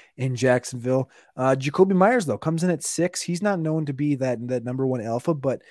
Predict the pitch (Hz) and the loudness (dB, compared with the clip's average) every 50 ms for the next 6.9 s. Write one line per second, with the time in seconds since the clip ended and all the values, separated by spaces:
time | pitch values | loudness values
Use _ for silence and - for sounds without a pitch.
0 | - - _ - 123 131 127 - - 151 135 135 123 139 151 143 143 151 185 214 | -20 -20 _ -8 -6 -6 -4 -4 -4 -4 -6 -4 0 0 2 4 4 2 2 4
1 | 185 165 156 143 135 135 139 139 147 151 147 127 139 180 220 196 156 131 131 139 | 4 4 4 2 0 -2 -2 -2 -2 -2 0 2 2 2 2 2 0 -2 -4 -6
2 | - _ _ _ _ 101 117 135 143 92 87 135 151 156 147 139 139 135 - 160 | -10 _ _ _ _ -6 -4 -4 -4 -2 -2 0 0 0 0 -4 -8 -4 -2 0
3 | 147 147 139 151 175 185 156 139 135 131 127 127 131 127 - 135 127 - - 190 | 0 0 0 0 0 0 0 -2 -2 -4 -4 -4 -6 -6 -6 -8 -8 -4 -2 -2
4 | 175 117 104 104 120 127 123 120 - - - 170 - - 156 143 135 131 127 127 | -2 -2 -2 -4 -4 -4 -4 -4 -4 -4 -4 -2 0 2 2 2 2 2 4 6
5 | 139 143 135 117 120 131 143 131 117 139 170 180 160 135 123 - - _ _ _ | 6 4 4 2 -2 -2 -2 -2 -2 0 -2 -2 -2 -2 -6 -10 -14 _ _ _
6 | _ - 110 120 123 117 123 123 139 143 - 143 127 147 147 143 120 | _ -4 0 0 2 0 0 -2 -4 -6 -4 -4 -4 -2 -2 -4 -4